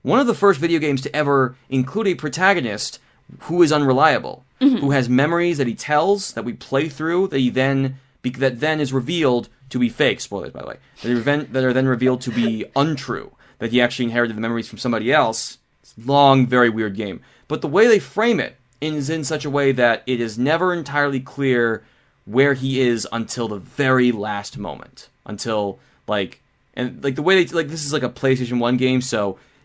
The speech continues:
Speaker 1: the storytelling is kinda primitive,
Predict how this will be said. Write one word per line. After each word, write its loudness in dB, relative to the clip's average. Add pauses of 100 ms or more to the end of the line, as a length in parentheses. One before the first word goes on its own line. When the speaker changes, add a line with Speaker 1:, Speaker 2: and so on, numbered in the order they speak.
(200)
Speaker 1:
the -10
storytelling 6
is -4 (340)
kinda 2
primitive, -2